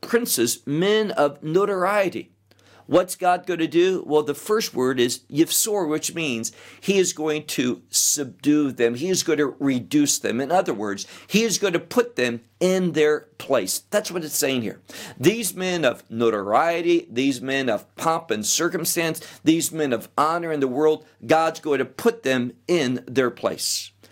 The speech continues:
Then the next word, nora. This word that we've seen before, awesome. This word for speaking about how wonderful, marvelous God is. And it's a word that speaks as well that we should be individuals that fear him.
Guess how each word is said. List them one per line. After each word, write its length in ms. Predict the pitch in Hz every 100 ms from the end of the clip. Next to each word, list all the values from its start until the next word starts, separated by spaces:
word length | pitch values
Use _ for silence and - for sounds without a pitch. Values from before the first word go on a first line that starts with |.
| _ _ _
Then 160 | - 113
the 100 | 107
next 360 | 147 190 -
word, 380 | - 104 82 - _ _ _ _ _
nora. 520 | 117 120 113 107 90 - _ _ _ _ -
This 240 | 139 -
word 340 | 131 147 151 135
that 120 | 107
we've 180 | 117 -
seen 260 | 151 151
before, 540 | 143 127 139 139 131 - -
awesome. 540 | - 160 156 - 92 - _ _ - -
This 240 | 151 147
word 340 | - 151 160 -
for 200 | - 127
speaking 420 | - 160 160 143
about 280 | 131 127 -
how 540 | - 151 156 143 123 -
wonderful, 880 | 117 127 156 160 123 - 117 113 -
marvelous 840 | 123 131 147 160 175 135 110 107 - - 104
God 320 | 135 139 135
is. 360 | - 131 104 90 - - -
And 140 | 196
it's 100 | 165
a 60 | 156
word 320 | 139 160 180
that 120 | 170
speaks 460 | - - 151 156 - -
as 180 | 160 151
well 440 | 190 233 98 - _ _ - _ 143
that 200 | 147 143
we 220 | 156 180
should 200 | 175 143
be 140 | 160
individuals 840 | - 175 185 156 139 135 160 175 170
that 280 | 185 - -
fear 420 | - 226 233 214
him. 300 | 131 92